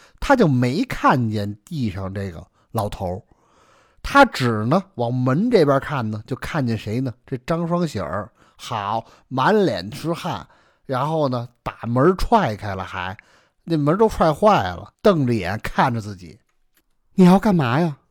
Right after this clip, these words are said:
啊？你到底要干什么？你说。”张双喜儿跟嫂子瞪着嫂子，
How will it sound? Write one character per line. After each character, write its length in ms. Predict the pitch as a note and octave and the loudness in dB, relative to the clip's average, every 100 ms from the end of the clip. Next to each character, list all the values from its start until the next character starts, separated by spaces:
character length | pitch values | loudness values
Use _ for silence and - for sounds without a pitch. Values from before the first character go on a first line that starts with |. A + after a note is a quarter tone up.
| _ _ _ | _ _ _
啊？ 300 | - E3 A#3+ _ _ _ _ | 2 2 0 _ _ _ _
你 180 | G#3+ G#3+ - _ | 0 0 -2 _
到 240 | F4+ C4 | 4 6
底 120 | F#3+ D3 | 4 6
要 120 | C#4 | 6
干 260 | D4+ C#4 | 8 6
什 200 | D#3+ D#3+ | 6 4
么？ 360 | D3+ B3 C#4 - _ | 2 4 2 -2 _
你 120 | F3 F3 | -2 -2
说。” 440 | - D#4+ E4 D#4+ _ _ _ _ _ _ _ | 0 4 4 2 _ _ _ _ _ _ _
张 180 | - A3+ | 0 2
双 160 | A#3+ A3+ | 4 4
喜 80 | |
儿 100 | D3+ | 2
跟 220 | D3 G#3 F3+ | 0 -2 -6
嫂 400 | - - B2+ A2 | -14 -4 -2 0
子 260 | C#3+ F#3+ - _ | 0 -2 -6 _
瞪 220 | A3+ G3+ | 4 4
着 60 | E3 | 4
嫂 180 | C#3+ C3 | 0 -2
子， 220 | E3+ | -4